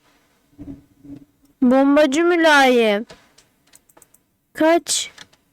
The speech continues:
Bomba atıyor. La bu çıkıyor buraya, git buradan.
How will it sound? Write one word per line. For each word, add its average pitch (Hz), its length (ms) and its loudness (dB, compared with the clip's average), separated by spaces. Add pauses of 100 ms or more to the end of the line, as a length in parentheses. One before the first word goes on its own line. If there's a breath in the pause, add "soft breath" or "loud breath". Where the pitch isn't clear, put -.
(140)
Bomba 277 340 0
atıyor. 381 400 0 (260)
La 349 160 0
bu 381 100 0
çıkıyor 427 540 0
buraya, 359 300 2
git 359 360 -2
buradan. 302 500 -2